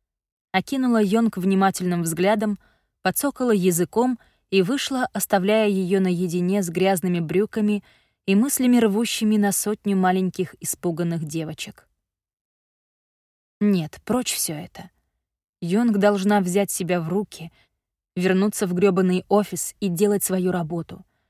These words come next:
Воспоминания о Нечо Соне и капитане драконьего войска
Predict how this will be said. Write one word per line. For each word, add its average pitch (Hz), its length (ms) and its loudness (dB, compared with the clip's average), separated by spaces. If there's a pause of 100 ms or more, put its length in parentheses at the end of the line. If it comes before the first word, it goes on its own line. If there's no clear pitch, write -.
(360)
Воспоминания 208 880 2
о 196 100 2
Нечо 196 360 2
Соне 202 480 0
и - 20 -6
капитане 190 540 -2
драконьего 180 640 -2
войска 170 500 -4